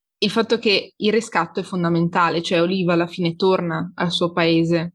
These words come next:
e torna, ed è come se dicesse: "Voi avete visto tutto quello che mi è successo, non avete detto niente, ma io sono qua e vi tocca guardare adesso, vi tocca essere di fronte, di fronte a tutto ciò che avete negato."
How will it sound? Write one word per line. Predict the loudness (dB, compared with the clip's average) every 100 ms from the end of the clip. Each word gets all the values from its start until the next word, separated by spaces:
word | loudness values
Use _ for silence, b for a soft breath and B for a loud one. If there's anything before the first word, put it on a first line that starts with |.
| _
e | -4 0
torna, | 2 2 2 0 0 -2 _
ed | 0
è | 2
come | 2 2 2
se | 0
dicesse: | 0 2 0 0 -2
"Voi | 2 2 4
avete | 2 0 -2
visto | -2 -2 -4
tutto | -4 -4
quello | 0 0
che | 2
mi | 0
è | 0
successo, | -2 -2 0 0 -2 -2
non | 2
avete | 2 2 0 0
detto | -2 -2 -2
niente, | 2 2 2 0 -2 -4 -4 -2
ma | 2
io | 2 2
sono | 0 0 -2
qua | 0 2 2 0 -4 -2
e | 0
vi | 2
tocca | 2 0 0
guardare | 0 2 2 2 2
adesso, | 2 0 0 -2 -4 -2 -2 -2
vi | -2
tocca | 0 -2 0
essere | 0 0 -2 0
di | 0 0
fronte, | 0 2 2 0 0 -2 0
di | -2 0
fronte | 0 2 2
a | 0
tutto | -2 -2 -2
ciò | 2 2 0 B B B
che | -2
avete | 0 0 0
negato." | 2 0 -2 -2 -4 -4